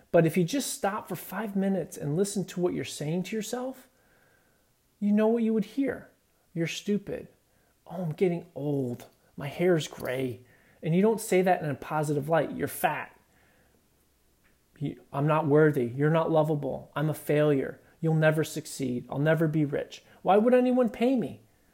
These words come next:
I'm not worth paying." I know that hurts. Here's the thing. That's our language. Those are the things we say to ourselves every day. But here's the crux of it all.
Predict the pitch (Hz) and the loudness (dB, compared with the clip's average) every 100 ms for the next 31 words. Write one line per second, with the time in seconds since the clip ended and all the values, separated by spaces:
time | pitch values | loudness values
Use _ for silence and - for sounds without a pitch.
0 | _ 175 214 240 240 233 - 233 262 151 | _ 0 2 4 4 4 2 2 2 0
1 | - - _ _ - 185 226 175 127 - | -10 -20 _ _ -4 2 4 4 2 2
2 | 147 226 - - _ _ _ _ _ _ | 0 0 -8 -20 _ _ _ _ _ _
3 | _ _ _ _ _ _ _ - 240 233 | _ _ _ _ _ _ _ 0 2 2
4 | 233 - - - - _ _ _ _ 156 | -2 -8 -10 -12 -20 _ _ _ _ -8
5 | 139 123 147 - 165 151 151 170 147 - | -6 -6 -6 -2 0 0 -2 -4 -6 -8
6 | - _ - 170 208 214 208 190 180 165 | -14 _ -4 -2 -2 -6 -6 -6 -4 -4
7 | 151 165 165 160 151 135 139 - - 143 | -4 -2 0 0 -2 -6 -10 -12 -10 -8
8 | 139 147 143 131 131 - _ _ _ _ | -4 -4 -4 -6 -8 -16 _ _ _ _
9 | _ _ _ _ - _ _ _ _ _ | _ _ _ _ -20 _ _ _ _ _
10 | - - 214 208 202 165 - 151 - 139 | -16 -4 0 2 0 -6 -6 -6 -8 -8
11 | 143 147 - | -6 -8 -10